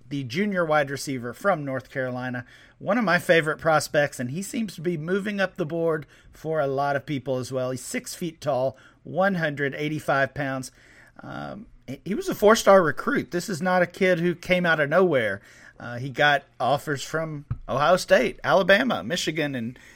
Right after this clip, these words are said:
and many others. But he's a, he's a hometown boy, so he stayed in North Carolina. Didn't do much as a freshman, which, again, pretty common. No, no major surprise there.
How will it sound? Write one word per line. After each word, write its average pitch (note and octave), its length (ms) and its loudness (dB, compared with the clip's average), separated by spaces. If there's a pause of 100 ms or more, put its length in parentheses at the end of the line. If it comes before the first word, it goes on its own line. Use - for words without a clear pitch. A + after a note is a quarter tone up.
and C#3+ 200 -6
many F3+ 260 0
others. C#3+ 400 2 (480)
But G#3+ 160 0
he's G3 240 2
a, D#3 400 2
he's F#3+ 200 -2
a F#3+ 60 4
hometown F#3 500 4
boy, D3+ 220 2
so C#3 180 0
he D3 100 -2
stayed D#3 440 -2
in C#3 120 -2
North C3 220 -6
Carolina. B2 640 -4 (960)
Didn't A#3+ 260 4
do A#3+ 180 6
much A3 460 0
as F3 380 6
a E3 160 0
freshman, G3+ 640 2
which, - 320 -6
again, C3 460 -6
pretty D#3+ 260 -2
common. C#3 420 -4
No, D3 160 0
no D#3 240 -6
major D3+ 320 -2
surprise C#3 480 -2
there. C3+ 320 0